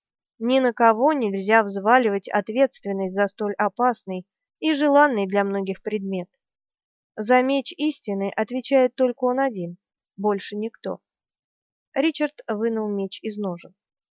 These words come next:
Стальной клинок зазвенел, наполнив комнату мелодичным звоном.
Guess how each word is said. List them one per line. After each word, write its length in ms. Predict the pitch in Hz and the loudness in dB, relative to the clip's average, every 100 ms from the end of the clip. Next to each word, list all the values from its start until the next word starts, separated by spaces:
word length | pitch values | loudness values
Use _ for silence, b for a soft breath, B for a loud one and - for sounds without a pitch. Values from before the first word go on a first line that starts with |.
| _ _ _ _ | _ _ _ _
Стальной 480 | - 220 214 214 202 | 0 2 2 0 -2
клинок 460 | 214 208 233 226 | -2 0 -2 -2
зазвенел, 680 | 202 202 202 208 247 247 233 _ _ - | -2 -2 -2 0 2 2 0 _ _ 0
наполнив 560 | 233 254 349 330 302 - | 2 4 2 0 -4 0
комнату 500 | 294 285 262 254 247 | 0 2 -2 -2 -4
мелодичным 760 | 220 208 196 190 185 208 208 202 | -2 -2 -2 -4 -12 -8 -8 -6
звоном. 440 | 196 190 175 | -6 -6 -6